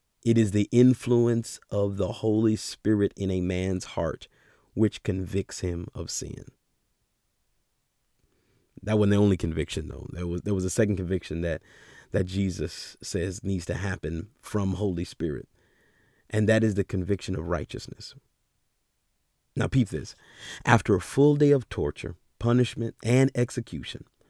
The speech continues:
what do you think caused that Roman centurion to look up at the corpse of Jesus and say,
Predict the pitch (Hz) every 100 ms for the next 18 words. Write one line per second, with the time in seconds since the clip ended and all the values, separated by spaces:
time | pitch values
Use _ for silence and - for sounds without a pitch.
0 | _ - - - 117 123 175 151 151 139
1 | - 123 117 - - 113 110 101 104 104
2 | - 95 101 107 117 113 113 110 110 110
3 | 104 _ _ - - 110 98 110 92 82
4 | 80 87 104 95 123 - 123 117 104 -
5 | - 120 - 110 92 98 101 92 95 85
6 | - 87 80